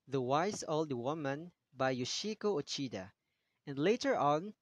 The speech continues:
you will get to know the author of this literary work as we carry on with our discussion. So just stay right there and relax. Okay, let's continue by reading the content.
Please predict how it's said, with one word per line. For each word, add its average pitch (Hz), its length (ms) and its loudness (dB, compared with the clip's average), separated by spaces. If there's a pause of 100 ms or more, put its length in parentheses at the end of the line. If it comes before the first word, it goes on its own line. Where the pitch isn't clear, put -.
(200)
you 147 140 -4
will 151 100 -2
get 160 240 -2
to - 100 -8
know 139 220 0
the 123 160 -4
author 151 360 -2
of 131 200 -6
this 139 280 -8
literary 160 520 0
work 120 300 -4 (120)
as 135 240 -2
we 127 140 -2
carry 175 420 -2
on 131 240 -2
with 120 220 -6
our 127 320 -4
discussion. - 560 -10 (760)
So - 120 -12
just 131 420 -6
stay 147 380 -8 (160)
right 117 300 -8
there 127 300 -6
and 98 260 -12
relax. - 540 -12 (2250)
Okay, 175 600 -2 (1000)
let's 151 320 -2
continue 170 720 -2
by 143 220 4
reading 143 360 0
the 131 80 -4
content. 131 520 -6